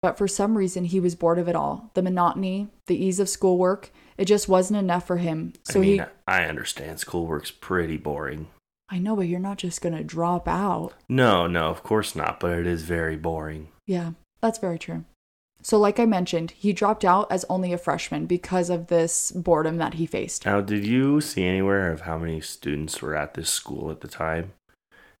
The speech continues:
Speaker 2: There are only a hundred and fifty residents at this
Speaker 1: I
Speaker 2: town.
Speaker 1: can only ima-, imagine that the school probably had, like, three members.
Speaker 2: I could only think
Speaker 1: Like,
Speaker 2: of
Speaker 1: three
Speaker 2: maybe
Speaker 1: to ten of each.
Speaker 2: ten kids in the grade.
Speaker 1: Yeah,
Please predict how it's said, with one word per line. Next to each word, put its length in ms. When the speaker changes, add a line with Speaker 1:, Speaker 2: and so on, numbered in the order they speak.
Speaker 2:
There 180
are 60
only 180
a 100
hundred 380
and 160
fifty 420
residents 640
at 80
this 480
Speaker 1:
I 80
Speaker 2:
town. 180
Speaker 1:
can 140
only 240
ima-, 440
imagine 460
that 140
the 80
school 300
probably 340
had, 220
like, 200
three 560
members. 540
Speaker 2:
I 40
could 180
only 280
think 300
Speaker 1:
Like, 80
Speaker 2:
of 100
Speaker 1:
three 300
Speaker 2:
maybe 120
Speaker 1:
to 60
ten 240
of 100
each. 480
Speaker 2:
ten 640
kids 400
in 400
the 180
grade. 320
Speaker 1:
Yeah, 360